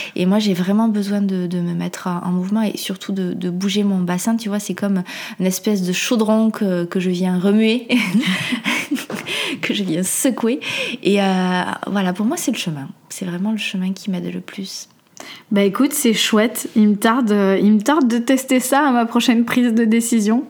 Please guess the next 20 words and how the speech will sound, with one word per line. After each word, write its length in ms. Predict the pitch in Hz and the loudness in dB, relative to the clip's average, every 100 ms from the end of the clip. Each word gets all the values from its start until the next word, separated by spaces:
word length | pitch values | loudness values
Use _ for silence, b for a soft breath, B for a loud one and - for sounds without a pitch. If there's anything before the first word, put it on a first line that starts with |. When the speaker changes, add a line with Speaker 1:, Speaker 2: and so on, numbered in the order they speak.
| - | -2
Speaker 2:
Il 80 | 208 | 0
me 40 | 202 | 2
tarde 220 | 240 233 | 2 2
de 100 | 202 | 2
voir 280 | 202 220 - | 2 0 0
ce 60 | |
que 140 | - 208 | -2 -2
ça 220 | - 202 | 2 2
donne. 280 | 202 240 269 B B B B | 4 2 2 B B B B
C'est 140 | - | 0
vrai 160 | 190 202 | 2 2
que 420 | 214 202 185 175 185 - b b b b b - | 2 2 2 0 -2 -8 b b b b b -10
ça 220 | - 196 | 0 2
me, 460 | 196 185 180 180 190 | 4 2 2 0 -2
ça 180 | - 254 | 2 2
me 100 | 269 | 2
titille, 580 | - - - 320 311 285 | -4 -6 0 2 2 2
euh, 160 | 285 | 2
l'esprit 640 | 277 269 - - 269 269 262 | 2 0 -4 0 2 2 2
et, 300 | 214 196 | 2 2